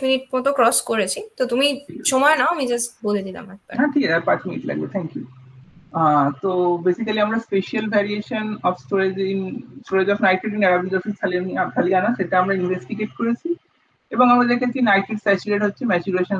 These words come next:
Speaker 2: জোনে, যখন হচ্ছে কি nitrate stress বাড়াচ্ছি আমরা খুব বেশি। এবং এটা এই particular ফিল্ডে হচ্ছে কি first ওয়ার্ক নন ইনভেসিভ ভাবে, এবং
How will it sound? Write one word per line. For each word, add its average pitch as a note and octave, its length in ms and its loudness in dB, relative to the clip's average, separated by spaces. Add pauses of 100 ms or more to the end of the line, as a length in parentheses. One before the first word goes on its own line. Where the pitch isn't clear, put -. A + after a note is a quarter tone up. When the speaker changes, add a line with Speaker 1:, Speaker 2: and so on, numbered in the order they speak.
Speaker 2:
জোনে, F#3+ 220 -2 (140)
যখন F#3 220 0
হচ্ছে F3+ 240 -10
কি A3 60 -6 (100)
nitrate D#3+ 400 -2
stress E3 340 -4 (680)
বাড়াচ্ছি D#3 420 4 (100)
আমরা C#3 140 0 (100)
খুব - 160 -12 (100)
বেশি। - 240 -16 (760)
এবং G3+ 180 6 (200)
এটা A3+ 240 4 (600)
এই G#3 120 0 (380)
particular G#3+ 540 0 (120)
ফিল্ডে A3 380 -2
হচ্ছে - 280 -6
কি B3 60 0 (160)
first - 440 2
ওয়ার্ক B3 260 4 (260)
নন E3 120 2 (120)
ইনভেসিভ G3+ 340 -4 (100)
ভাবে, G#3+ 200 0 (1080)
এবং E3+ 200 4